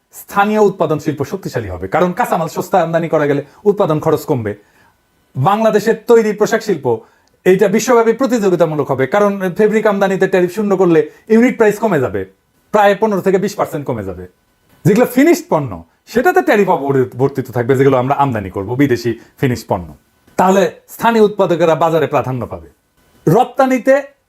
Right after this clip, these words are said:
যদি শূন্য ট্যারিফ করি, ট্যাক্স ক-, আহ, শূন্য করে দিই, তাহলে উৎপাদন খরচ কমার পাশাপাশি রপ্তানি আয় বাড়বে। বাংলাদেশের রেডিমেড গার্মেন্টসের রপ্তানি পঞ্চাশ বিলিয়ন ডলারের মতো, এটা একশো বিলিয়ন ডলারে পৌঁছাইতে পারে, দ্বিগুণ হয়ে যেতে পারে। আমরা অন্য পণ্যের রপ্তানিও বাড়াইতে পারি, যেমন ফার্মাসিউটিক্যালস,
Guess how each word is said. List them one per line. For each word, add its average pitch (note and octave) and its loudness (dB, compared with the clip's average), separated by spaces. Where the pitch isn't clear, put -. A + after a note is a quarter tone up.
যদি A3 2
শূন্য A#3 0
ট্যারিফ E3 2
করি, G2+ -4
ট্যাক্স G#3+ 0
ক-, - 0
আহ, E3 2
শূন্য G#3 -2
করে E3+ 4
দিই, B2 0
তাহলে G3+ 2
উৎপাদন A#3+ 0
খরচ A#3 0
কমার A#3+ 2
পাশাপাশি G#3 0
রপ্তানি A3+ 0
আয় A3+ 0
বাড়বে। A#2 -2
বাংলাদেশের A3+ 2
রেডিমেড A3 2
গার্মেন্টসের G#3+ 0
রপ্তানি G3+ 0
পঞ্চাশ G3+ 0
বিলিয়ন E3+ 2
ডলারের D3+ 0
মতো, C#3 0
এটা F#3+ 4
একশো A3+ -2
বিলিয়ন F#3+ 2
ডলারে D#3 2
পৌঁছাইতে B2 -4
পারে, A#2+ 0
দ্বিগুণ G#3 0
হয়ে C3+ 0
যেতে G#2+ -8
পারে। E2 -10
আমরা G3+ 2
অন্য A#3+ 2
পণ্যের F#3+ 0
রপ্তানিও F3+ -2
বাড়াইতে C#3 0
পারি, B2 0
যেমন - -6
ফার্মাসিউটিক্যালস, C#3+ -2